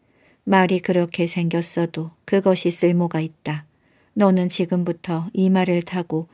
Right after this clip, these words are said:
어디 어디를 거쳐서 어느 방향으로 가거라. 이렇게 하루 종일 가면 큰 산이 하나 나오는데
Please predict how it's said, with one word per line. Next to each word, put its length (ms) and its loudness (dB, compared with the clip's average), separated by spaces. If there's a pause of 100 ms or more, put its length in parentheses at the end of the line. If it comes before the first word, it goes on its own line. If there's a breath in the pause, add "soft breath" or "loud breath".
(300 soft breath)
어디 400 4
어디를 400 0
거쳐서 800 -6
어느 320 2
방향으로 600 0
가거라. 520 -6 (560 soft breath)
이렇게 480 2
하루 260 2
종일 340 0
가면 520 -2
큰 260 0
산이 340 0
하나 280 2
나오는데 720 -2